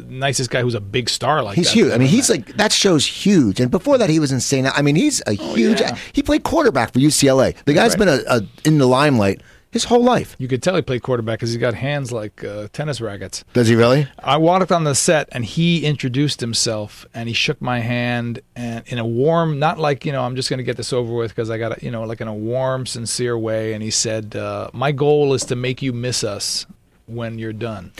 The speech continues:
Speaker 2: That must be so
Speaker 1: And he's right.
Speaker 2: refreshing.
Speaker 1: After two week, I did two episodes. After that, I was like, "I do miss that set. That was just so cool." And that guy was so great.
Speaker 2: How refreshing is that, though? 'Cause, you know, you hear, and the funny thing is, you hear a lot of stories about different actors, and, and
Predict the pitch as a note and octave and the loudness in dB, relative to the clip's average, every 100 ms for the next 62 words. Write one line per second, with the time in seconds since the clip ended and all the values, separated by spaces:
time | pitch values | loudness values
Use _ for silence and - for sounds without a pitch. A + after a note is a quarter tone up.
0 | - B3 C4+ D4 C4+ G3 E3 G#3+ F#3 E3 | -12 0 4 4 4 4 4 6 6 6
1 | F3 F3+ C3+ D3 F3 G#3 - A3+ A3+ - | 4 4 4 2 2 -2 0 2 2 0
2 | E3 F3+ - A3 - - E3 D#3 D3+ E3 | 0 0 0 -2 0 0 0 0 -2 -8
3 | - G3+ B3 E3+ E3+ E3 G#3 C4+ C#4+ D#3+ | -6 -8 -4 -4 -6 -8 -8 -4 -4 -4
4 | - A2 G#2 - - - - - E3+ - | -6 -8 -8 -8 -8 -14 -16 -10 -8 -8
5 | E3+ D#3+ - E3 F3 - - - - B2 | -6 -4 -4 -4 -6 -8 -8 -6 -6 -8
6 | D3+ E3 E3+ C3+ - - D3+ - - - | -10 -8 -6 -6 -8 -8 -8 -6 -8 -10
7 | - - C4 F4 D4 - G#3 D#3+ A2+ F2+ | -10 -2 0 2 2 2 4 4 4 4
8 | F#2 F#2+ A2+ G#2 D#3 D#3 B3+ B3 G3+ D#4 | 2 2 2 4 2 2 2 2 0 0
9 | C#4+ - - - E4+ - F4 D#4 G#3+ E3+ | 0 -4 -20 -12 -8 -6 -4 -4 -4 -2
10 | C#3 - - - - - - _ _ _ | -2 -4 -10 -20 -20 -20 -20 _ _ _
11 | E3+ F#3 A#3+ G#3+ D3 C3 - E2+ E2 D#2+ | -4 0 2 4 4 2 0 0 0 -4
12 | - D#2+ D#2 - F2+ E2+ C3 B2+ C#3 B2+ | -6 -6 -6 -6 -6 -4 -4 -2 0 0